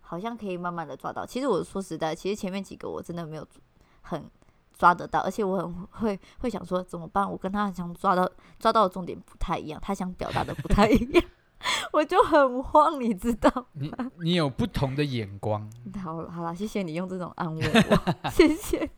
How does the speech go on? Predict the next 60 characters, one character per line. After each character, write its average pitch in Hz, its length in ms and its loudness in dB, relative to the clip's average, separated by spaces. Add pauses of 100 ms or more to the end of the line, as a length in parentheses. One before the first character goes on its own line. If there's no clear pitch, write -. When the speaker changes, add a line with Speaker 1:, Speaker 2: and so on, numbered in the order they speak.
Speaker 1:
你， 370 100 -8 (640)
直 196 140 -16
接 208 160 -6
先 202 260 -12
哭。 170 400 -14 (140)
对， 180 200 -4 (360)
那 359 180 0
我， 269 140 -2 (160)
我， 196 200 -4
哎， 269 220 -2
我 190 100 -6
刚， 294 280 0
为 339 120 0
什 262 120 -2
么 180 100 -2
提， 190 260 -2
提 - 140 -2
到 202 80 6
这 202 100 -4
边 185 160 -4
地 180 120 -4
方 175 160 -6
啊？ - 120 -10 (340)
糟 185 120 -6
糕 180 160 4
了， - 140 -4 (1800)
我 190 60 -12
们 196 80 -2
为 233 80 0
什 220 120 -4
么 175 80 -4
讲 143 120 -4
到 139 60 -6
这 147 80 -6
个 147 80 -4
地 95 80 -12
方？ - 180 -18 (200)
Speaker 2:
你， 147 120 -4
你 160 160 -4
想 139 220 -4
一 113 40 -8
下， 117 160 -8
没 113 120 -10
关 123 160 -6
系， 123 100 -10
我 117 80 -10
给 127 120 -6
你 117 40 -8
时 107 80 -12
间 113 140 -6
想 107 180 -12
一 107 80 -18
下。 107 120 -16
Speaker 1:
你 202 100 -6
是 247 80 -6
不 247 80 -4
是 240 100 -6
不 233 80 -8
想 196 200 0
想？ - 200 -8